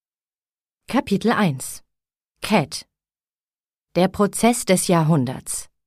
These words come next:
Tag eins. Kaffee bedeutet Leben, Liebe und Glück. Doch genau genommen ist er nur ein Wachmacher. Und an einem Tag, an dem ich gemeinsam mit einer Horde weiterer Reporter über den Prozess des Jahrhunderts berichten werde,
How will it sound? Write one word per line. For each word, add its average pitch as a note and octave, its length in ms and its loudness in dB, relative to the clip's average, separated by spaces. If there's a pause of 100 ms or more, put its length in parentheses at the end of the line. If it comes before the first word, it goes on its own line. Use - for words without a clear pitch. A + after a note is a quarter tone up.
(280)
Tag F#3 340 2
eins. C#3+ 440 -2 (1120)
Kaffee A#3+ 440 2
bedeutet E3+ 520 2
Leben, F#3 480 4 (300)
Liebe E3 580 2
und F#3 240 0
Glück. D#3 360 -2 (640)
Doch G#3 240 0
genau G#3+ 340 6
genommen F#3+ 480 4
ist - 220 -4
er G3+ 120 4
nur G#3 160 6
ein F#3 180 4
Wachmacher. C#3+ 560 0 (460)
Und E3 260 2
an D#3+ 120 0
einem D#3 240 2
Tag, F3+ 520 0
an D#3 140 0
dem E3+ 180 4
ich D#3 100 -2
gemeinsam E3 540 4
mit E3 160 -2
einer D3 260 0
Horde E3 340 4
weiterer D#3+ 460 2
Reporter D#3 580 0
über E3 180 0
den D#3+ 160 2
Prozess E3 440 -2
des D#3 160 -4
Jahrhunderts D#3+ 480 4
berichten D#3 460 -2
werde, F3 300 4